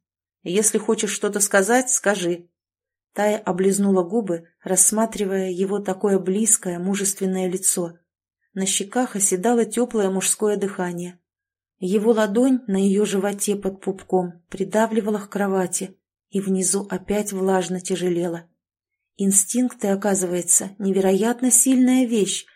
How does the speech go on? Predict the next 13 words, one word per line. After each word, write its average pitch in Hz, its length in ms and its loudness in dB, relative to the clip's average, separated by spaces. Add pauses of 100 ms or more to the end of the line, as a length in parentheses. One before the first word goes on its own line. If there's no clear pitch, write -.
(140)
если 196 380 0
это 202 160 -2
физическое 196 680 -2
влечение. 180 720 -4 (720)
«Я...» 208 520 -2 (500)
Девушка 196 440 0
лихорадочно 196 680 0
пыталась 196 480 0
правильно 208 460 0
сформировать 196 800 0
свои 196 500 0
обрывочные 196 680 -2
мысли. 208 500 -2